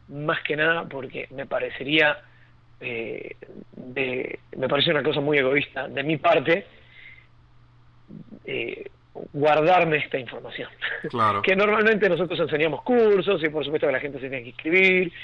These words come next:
Speaker 1: y tiene que contribuir y tiene que venir al curso, pero hoy en día estamos mirando un poquito más allá de,
Speaker 2: Claro.
Speaker 1: de eso. O sea, esto,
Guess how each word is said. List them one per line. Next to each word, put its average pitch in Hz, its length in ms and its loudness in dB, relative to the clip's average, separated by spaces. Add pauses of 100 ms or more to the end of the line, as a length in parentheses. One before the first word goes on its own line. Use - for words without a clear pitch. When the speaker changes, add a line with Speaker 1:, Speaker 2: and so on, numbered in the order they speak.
(160)
Speaker 1:
y - 60 -14
tiene 139 220 2
que 127 80 -8
contribuir 147 640 0
y 151 60 -4
tiene 135 180 -6
que 139 80 -4
venir 135 200 -2
al 135 80 0
curso, 175 320 -2 (300)
pero 165 220 2
hoy 202 80 2
en 185 120 -2
día 185 260 4 (280)
estamos 170 260 -4
mirando 156 240 -2
un 143 60 -4
poquito 139 260 -6
más 127 160 -12
allá 123 300 -6 (360)
de, 127 340 -4
Speaker 2:
Claro. 117 180 0
Speaker 1:
de 135 120 2
eso. - 260 -10
O 120 80 -12
sea, 139 180 2
esto, 165 380 2